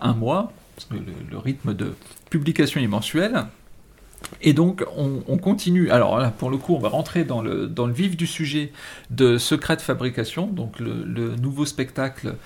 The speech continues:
d'Alexandra Duvivier, donc le troisième spectacle en solo d'Alexandra Duvivier, euh, et qui a vu le jour, donc,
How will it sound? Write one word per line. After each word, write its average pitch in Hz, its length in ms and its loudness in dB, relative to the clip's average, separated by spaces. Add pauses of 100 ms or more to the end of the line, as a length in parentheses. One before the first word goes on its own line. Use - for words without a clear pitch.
(280)
d'Alexandra 120 600 -2
Duvivier, 107 640 -2
donc 123 260 -4
le 110 80 -6
troisième 123 600 -4
spectacle 120 800 -8 (380)
en 104 120 -10
solo 156 480 -2 (380)
d'Alexandra - 480 -12
Duvivier, - 480 -10 (920)
euh, 104 1120 -4
et 156 140 2
qui 160 240 4
a 147 40 6
vu 139 160 0
le 135 140 2
jour, 170 520 0 (120)
donc, 196 340 0